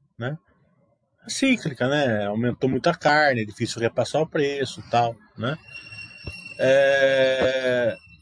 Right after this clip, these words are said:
Então, é, você aproveita, você fica tranquilo e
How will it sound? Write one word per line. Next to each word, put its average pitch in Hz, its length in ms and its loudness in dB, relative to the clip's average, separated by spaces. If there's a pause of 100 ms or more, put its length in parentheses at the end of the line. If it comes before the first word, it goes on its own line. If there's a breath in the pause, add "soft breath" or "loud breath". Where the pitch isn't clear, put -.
(1160)
Então, 139 960 0 (840)
é, 117 320 -2
você 120 240 0
aproveita, 160 760 2 (240)
você - 140 -12
fica 147 180 2
tranquilo 151 680 0
e 120 140 0